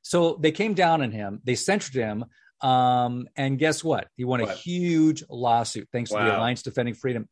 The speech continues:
Speaker 1: eight hundred thousand dollars.
Speaker 2: Nice.
Speaker 1: Free speech
Speaker 2: Nice.
Speaker 1: lawsuit.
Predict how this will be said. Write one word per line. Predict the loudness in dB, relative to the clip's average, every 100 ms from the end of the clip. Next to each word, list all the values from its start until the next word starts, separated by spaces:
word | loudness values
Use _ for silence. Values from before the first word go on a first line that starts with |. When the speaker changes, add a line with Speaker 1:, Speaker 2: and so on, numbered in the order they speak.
| -6
Speaker 1:
eight | -2 -2
hundred | -4 -6 -6 -6
thousand | -4 -2 -4 -4
dollars. | -4 -6 -10 -8
Speaker 2:
Nice. | -6 -4 -4 -6 -6 -8
Speaker 1:
Free | -2 0
speech | 4
Speaker 2:
Nice. | 4 4
Speaker 1:
lawsuit. | 2 0 -2 -6 -8